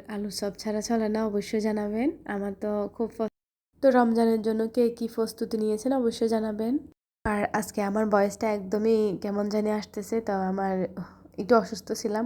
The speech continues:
ওই কারণে। আরও ভালো ভালো ভিডিও পাওয়ার জন্য অবশ্যই চ্যানেলের সাথে থাকবেন। তা আমি সবসময় চেষ্টা করব ভালো ভালো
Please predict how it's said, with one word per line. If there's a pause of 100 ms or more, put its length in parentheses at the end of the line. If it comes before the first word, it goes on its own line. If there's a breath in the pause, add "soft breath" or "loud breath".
(120)
ওই
কারণে। (600)
আরও
ভালো
ভালো (100)
ভিডিও
পাওয়ার
জন্য (120)
অবশ্যই
চ্যানেলের
সাথে (100)
থাকবেন। (300)
তা
আমি (180)
সবসময় (200)
চেষ্টা (100)
করব (280)
ভালো
ভালো